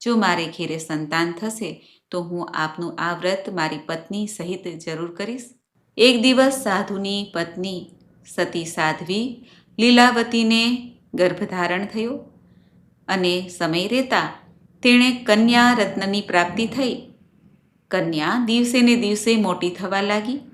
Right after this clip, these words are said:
તેનું નામ પડ્યું કલાવતી. ત્યારે લીલાવતીએ પોતાના સ્વામી સાધુને કહ્યું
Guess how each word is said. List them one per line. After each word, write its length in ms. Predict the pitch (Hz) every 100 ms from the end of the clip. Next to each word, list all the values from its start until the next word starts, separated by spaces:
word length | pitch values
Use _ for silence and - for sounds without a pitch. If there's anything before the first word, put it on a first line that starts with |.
| - - _
તેનું 280 | 185 175 165
નામ 300 | 160 160 170 170
પડ્યું 560 | 180 180 196 214 -
કલાવતી. 840 | - 160 156 160 170 240 - - - _ _ - - _ _ -
ત્યારે 280 | 269 277
લીલાવતીએ 1080 | 262 214 214 214 214 214 214 214 226 311 - - _ _ _
પોતાના 500 | 226 247 247 240 240
સ્વામી 600 | 254 - 185 185 196 208
સાધુને 560 | 208 180 165 170 196 190
કહ્યું 560 | 190 196 202 220 -